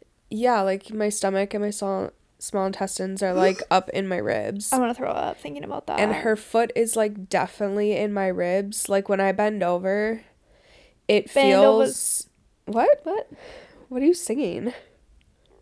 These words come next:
Speaker 2: Like Lil Jon.
Speaker 1: Oh, <laughs> wow. Not while I'm talking about my child, please.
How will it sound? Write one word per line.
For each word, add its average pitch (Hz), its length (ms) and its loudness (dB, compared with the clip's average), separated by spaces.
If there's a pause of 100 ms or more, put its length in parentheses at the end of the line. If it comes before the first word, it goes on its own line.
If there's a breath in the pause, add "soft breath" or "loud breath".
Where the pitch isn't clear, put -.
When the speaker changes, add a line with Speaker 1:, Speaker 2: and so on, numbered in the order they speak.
(160)
Speaker 2:
Like 240 220 -8
Lil - 140 -8
Jon. - 340 -12 (760 loud breath)
Speaker 1:
Oh, 208 520 0 (160 loud breath)
<laughs> 214 120 -6
wow. 202 540 -2 (380 loud breath)
Not 226 240 2
while 220 100 4
I'm 196 100 2
talking 190 300 -8
about 107 120 -10
my 139 120 -4
child, 92 460 -6
please. 262 520 -6